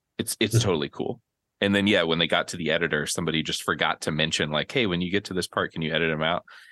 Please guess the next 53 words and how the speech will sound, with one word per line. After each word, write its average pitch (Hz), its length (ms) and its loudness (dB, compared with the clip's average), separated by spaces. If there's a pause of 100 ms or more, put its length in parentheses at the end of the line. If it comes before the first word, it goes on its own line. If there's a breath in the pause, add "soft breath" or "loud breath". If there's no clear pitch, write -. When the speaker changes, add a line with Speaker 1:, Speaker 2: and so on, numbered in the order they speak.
(140)
Speaker 1:
And 87 100 0
so 92 140 2
they 80 120 0
just 73 200 -6
didn't. 71 300 -2 (880)
They're 85 180 2
like, 80 140 4
Speaker 2:
Yeah, 175 140 6
Speaker 1:
"Ah, 160 40 2
it's - 140 -4
Speaker 2:
but - 80 -8
Speaker 1:
fine." 110 100 -10
Speaker 2:
also 139 320 2
that's 113 280 2
part 123 200 4
of 107 60 4
the, 104 320 2
like, 107 240 0
Murch's 110 340 0
rule 101 200 2
of 92 100 -8
six 110 320 2
in 110 80 0
terms 101 240 -2
of 101 80 0
hierarchy 101 380 2
of 95 80 -2
editing, 101 360 2
right? 98 300 -2
So 107 160 0
it's 101 120 -4
like, 101 280 2 (320 loud breath)
you 110 80 2
cut 120 200 6
on 107 140 8
emotion, 101 600 2
you 98 60 -4
cut 101 200 2
on, 98 320 0 (400)
um, 95 520 -2 (420)
you 107 80 -6
know, 95 300 -4 (140)
time 117 260 4
and 104 100 -2
space 117 460 4
and 110 80 2
three-dimensional 110 460 2
space, 107 240 0
those 104 120 -2
kind 107 140 0
of 101 80 -4
things. 104 280 2
And 98 180 -2